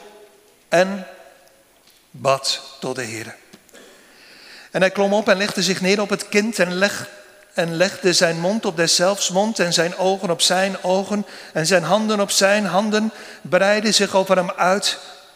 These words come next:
en het vlees, het lichaam van het kind werd warm. Daarna kwam hij weer en wandelde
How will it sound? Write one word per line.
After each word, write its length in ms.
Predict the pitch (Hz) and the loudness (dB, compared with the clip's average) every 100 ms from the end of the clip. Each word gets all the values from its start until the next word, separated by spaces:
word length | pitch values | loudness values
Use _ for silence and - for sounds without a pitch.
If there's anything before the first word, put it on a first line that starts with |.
| _ _ _ _ _ _ | _ _ _ _ _ _
en 440 | 196 202 139 131 - - - _ _ _ _ _ _ _ _ _ _ - | 2 2 -2 -14 -18 -20 -20 _ _ _ _ _ _ _ _ _ _ -20
het 180 | - - | -18 -14
vlees, 400 | - 196 180 160 | -6 -2 0 -2
het 140 | 143 | -4
lichaam 360 | 143 160 - 131 | -6 -6 -4 -6
van 120 | 135 | -6
het 160 | 127 - | -8 -8
kind 240 | 147 135 | -8 -6
werd 180 | 123 120 | -8 -6
warm. 340 | 139 156 123 - - - _ _ _ _ _ _ _ _ _ _ _ _ _ _ _ | -4 -4 -6 -16 -20 -20 _ _ _ _ _ _ _ _ _ _ _ _ _ _ _
Daarna 280 | - 131 139 | -8 -4 -4
kwam 220 | - 147 | 0 0
hij 120 | 151 | 0
weer 240 | 156 180 196 | 0 0 2
en 160 | 175 | 0
wandelde 800 | 160 180 190 190 175 - 160 196 | 2 0 0 -4 -6 -4 -4 -4